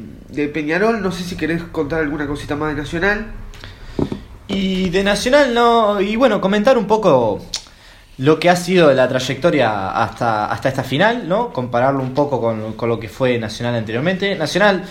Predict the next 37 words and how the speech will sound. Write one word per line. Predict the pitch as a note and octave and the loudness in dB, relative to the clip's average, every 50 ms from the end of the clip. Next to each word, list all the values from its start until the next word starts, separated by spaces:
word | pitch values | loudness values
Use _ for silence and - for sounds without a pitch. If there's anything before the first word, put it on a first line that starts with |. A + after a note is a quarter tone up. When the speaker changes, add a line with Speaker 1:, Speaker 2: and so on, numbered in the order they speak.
| - - - - - - - | -14 -18 -18 -18 -14 -6 -2
Speaker 2:
en | E3 F3 | 0 0
estos | G3 G#3 G3+ G3+ F#3 F3 - - - - - - - - - - - | 0 2 2 4 4 4 2 0 -8 -12 -14 -14 -16 -16 -18 -14 -6
últimos | - G3+ G#3 E3+ E3+ E3 D#3+ E3 | -4 -2 0 0 0 0 0 2
días | G#3 A3+ G#3 F3 | 2 2 2 2
que | - D#3 | 0 -2
no | D#3 E3 | -2 -2
hicimos | E3+ E3+ - F3+ F3 E3+ - D#3 | -2 -2 -2 -2 -2 -2 -2 -4
el | C#3+ | -4
programa, | C#3+ F3+ G3 F#3+ F3+ | -2 0 0 0 0
jugó | F3 D#3 E3+ E3+ | 0 0 0 0
tres | F3 E3 E3 | 0 -2 -2
partidos, | - E3 D3+ - - G#3 G#3 G#3 G#3+ G#3 G#3 | 0 0 0 0 0 0 0 2 2 0 0
tres | - A3+ A3 | -2 -2 0
partidos | G#3+ F#3+ - G#3 G3+ G3+ | 0 0 0 0 -2 -2
totalmente | F#3 C#3 F#3 F#3+ F#3 F#3+ F#3 F3 F3 D3 | 0 2 2 2 2 2 -2 0 0 0
distintos | C3+ B2+ B2+ - - G3 G3+ F#3+ F3+ E3+ F3 F3 F3+ F3 F3 - - - | 0 -2 -4 -6 -4 -2 0 0 0 0 2 2 0 0 -2 -6 -10 -8
en | - B2+ A#2+ | -6 -4 -2
lo | A#2+ A#2+ | -2 -4
que | A#2+ - A#2+ | -2 0 0
han | B2+ C#3 C3+ | 0 0 0
sido | C3+ - D#3+ D#3 D3+ C#3+ B2+ | -2 -2 0 0 0 0 0
su, | - - - A#2+ A2 | -2 -6 -8 -8 -8
su | - - A2+ | -8 -8 -6
planteo, | - A2+ A2+ C3 C#3 F#3+ F#3 F3 F3+ | -4 -2 -2 0 4 4 4 4 2
por | C#3 C3 | 0 -4
eso | - - C#3 | -2 0 0
hablé | C3 C3 C#3+ | 0 2 2
del, | C#3+ C#3 A#2+ A2 G#2+ - - - - - - | 0 0 0 -4 -6 -8 -12 -18 -20 -6 -2
de | - D3 | 0 0
ese | C#3+ D#3 | 0 0
juego | C#3+ - D#3 D#3 D3 | 2 4 4 4 4
tan, | - C#3+ D#3 D3 C3+ A#2 G#2 G2 - - - - - - - - - | 4 2 2 2 0 -4 -6 -8 -10 -14 -18 -18 -20 -20 -18 -8 -4
este, | A#2 A#2 A#2 - - C3 A#2+ | -4 -4 -4 -4 -4 -4 -4
poco | A#2+ - - F3 F3 F3 D#3 D#3 C#3+ B2+ A#2+ A2+ A2+ A2 | -2 0 2 2 2 4 4 4 4 4 4 2 0 -2
regular | A2 A#2+ B2 A#2+ B2 C#3 F3 G3+ F#3 E3 C3+ | -2 -2 0 0 2 4 4 4 4 4 2
de | A#2+ A#2+ | -2 -4
Munúa. | A#2+ A#2+ B2+ D3 D#3 D3 C#3 C3+ C#3+ E3 E3+ | -4 -2 0 0 0 2 2 2 0 -2 -4